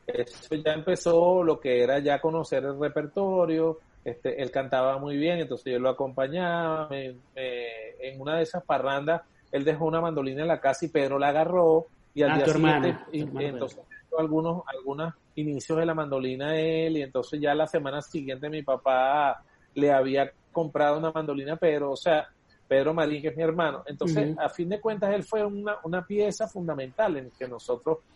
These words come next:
Speaker 1: fuéramos músicos, y lo teníamos ahí en el mismo edificio. Su
Speaker 2: Ujú.
Speaker 1: hijo estudiaba conmigo en la escuela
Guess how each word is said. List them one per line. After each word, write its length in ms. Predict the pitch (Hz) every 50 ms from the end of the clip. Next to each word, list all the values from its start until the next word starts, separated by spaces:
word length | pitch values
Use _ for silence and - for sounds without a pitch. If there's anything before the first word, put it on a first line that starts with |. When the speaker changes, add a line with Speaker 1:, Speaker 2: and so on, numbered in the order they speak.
| _ _
Speaker 1:
fuéramos 480 | - 160 160 165 175 180 175 143 123
músicos, 560 | 156 185 208 208 196 - 131 - - 120 123
y 40 | 123
lo 100 | 123 123 120
teníamos 440 | 131 120 120 127 143 175 214 233 220
ahí 160 | 202 208 226
en 100 | 220 190
el 80 | 165 151
mismo 260 | 143 139 139 156 175
edificio. 720 | 185 196 214 185 - 226 233 214 180 - - 185 190 214 - - _ _ _ _ _ _ _
Su 240 | - - - 185
Speaker 2:
Ujú. 120 | 190 190 196
Speaker 1:
hijo 320 | 196 208 208 208 226 233
estudiaba 480 | - - 185 170 160 160 160 160 160 160
conmigo 340 | 196 196 185 190 185 190 202
en 60 | 208
la 60 | 208
escuela 480 | 196 202 - 208 196 185 175 175 202 208